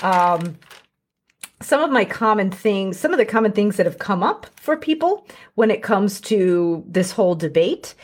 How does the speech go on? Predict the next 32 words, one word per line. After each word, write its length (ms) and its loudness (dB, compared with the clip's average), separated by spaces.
And 220 4
then 680 4
I'm 140 2
going 220 -2
to 40 -2
give 220 0
you 220 -2
a 100 2
flow 400 0
chart, 420 0
which 160 -2
I 60 2
have 220 2
up 180 4
on 120 4
the 60 4
screen 500 -4
if 120 -6
you're 100 0
watching 360 0
the 80 -2
live 280 -4
video, 520 2
that 260 2
can 220 0
just 240 -4
help 340 -2
us 220 0
to 540 -2
make 760 -2
good 260 2
decisions 800 -4